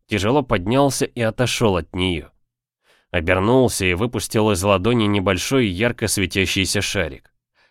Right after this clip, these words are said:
Заклинание подлетело к пасти и зависло над ней, подсвечивая опасное место. Спустя пару минут гул повторился, и Шаймар бросился вперед, ища новые рты. За несколько часов он обнаружил их множество и все пометил заклинаниями.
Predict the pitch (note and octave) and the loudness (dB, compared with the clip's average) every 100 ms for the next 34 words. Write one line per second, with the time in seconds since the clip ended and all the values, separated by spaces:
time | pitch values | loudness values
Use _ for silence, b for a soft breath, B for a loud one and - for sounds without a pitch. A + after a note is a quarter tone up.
0 | _ E2+ G#2 A#2+ C3 D3 C#3+ B2+ B2+ A2 | _ -6 -4 0 2 4 4 2 0 -2
1 | A2+ A#2+ A2 - - D3 - C#3+ - C3+ | 0 2 2 0 -2 -2 0 -4 -2 -4
2 | G2+ B2+ C3+ C3+ - F#2+ F#2+ F2 E2+ C3 | 0 -2 0 -2 0 0 2 -2 0 0
3 | C3+ A#2 - G#2 C3 C3 B2+ B2+ A#2+ G#2 | 0 -2 -4 -2 -2 -2 0 -2 -2 0
4 | F#2+ - F#2+ F#2+ G2 F2 - - _ _ | 0 0 0 0 0 -2 -6 -14 _ _
5 | _ _ _ _ _ _ _ - G2+ F#2 | _ _ _ _ _ _ _ -12 -6 -6
6 | A#2+ A2+ A#2 G#2+ G#2 A#2+ C3 F#2 A#2+ A#2+ | -2 0 2 2 2 4 2 2 2 2
7 | G#2+ - G#2 B2+ C3+ - B2 A#2 - C3 | 0 -2 0 4 2 2 -4 -4 -4 0
8 | B2+ B2 G#2+ A#2 B2 A#2 A2 A2 - A2 | 2 2 2 0 2 0 0 0 0 0
9 | A#2+ C#3 A#2 F#2+ - A2 A2+ A#2+ F2+ F2+ | 2 2 0 -4 0 2 4 2 2 2
10 | F#2 G2+ F2+ C#2+ _ _ _ b b b | 0 0 -10 -14 _ _ _ b b b
11 | E2+ F#2 B2+ A#2+ A#2 A2+ - A2+ D3+ C#3 | -4 0 2 2 0 -2 0 0 0 2
12 | A2 G2+ G2 A#2 B2 A2+ A2 A2 A2 C3+ | 2 2 2 2 2 2 2 2 2 2
13 | B2+ B2+ B2 C3 A#2+ G#2 - D3 A2+ G#2+ | 2 -2 -2 -2 0 -2 -2 -2 0 0
14 | A2 A2+ F2+ G2+ G#2+ A2+ A2+ E2+ C#2 B1+ | 2 2 2 0 0 2 2 0 -6 -14